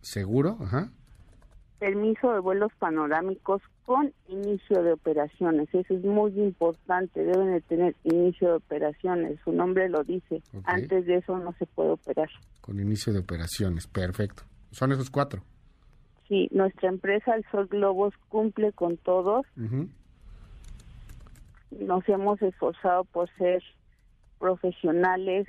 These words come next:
Speaker 1: Claro.
Speaker 2: les garantizamos la mayor seguridad y muchas, muchas empresas también aquí, o sea, no solo nosotros, muchas empresas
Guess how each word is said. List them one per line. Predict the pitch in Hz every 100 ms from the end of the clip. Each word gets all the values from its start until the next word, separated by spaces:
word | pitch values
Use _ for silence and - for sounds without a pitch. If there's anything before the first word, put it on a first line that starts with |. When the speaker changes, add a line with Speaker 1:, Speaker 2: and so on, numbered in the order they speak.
| -
Speaker 1:
Claro. | 110 107
Speaker 2:
les | 180 -
garantizamos | 160 165 165 160 185 - 185 180 185 190 _ - - - - - - - - _ _ -
la | 190 185 180
mayor | 175 175 185 185 -
seguridad | 196 170 165 170 160 180 196 - _ _ - - - - - - _ _
y | - 233
muchas, | 233 247 226 226 214 180
muchas | - 240 233 247 226
empresas | 196 185 185 190 180
también | 175 170 151
aquí, | 147 - -
o | 165
sea, | 175
no | 180 180 -
solo | 208 180
nosotros, | 165 156 190 180 175 185
muchas | 175 - 185
empresas | 170 - 175 180